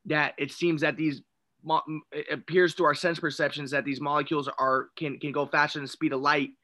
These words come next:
and they can communicate with each other faster than the speed of light and stuff, that there's actually a super determinism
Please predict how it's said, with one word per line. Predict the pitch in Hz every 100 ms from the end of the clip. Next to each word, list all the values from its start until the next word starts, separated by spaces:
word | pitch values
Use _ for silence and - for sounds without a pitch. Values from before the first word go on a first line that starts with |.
| _ -
and | 139
they |
can | 135 120
communicate | 135 156 151 139
with | 135
each | 131
other | 139
faster | 135 139 139
than | 127
the |
speed | 147 127
of |
light | 135 180 147
and |
stuff, | - 135 - _ _
that | -
there's | 135 156
actually | 156 165 139 -
a | 139
super | - - 214 220 175
determinism | 147 139 143 127 120 113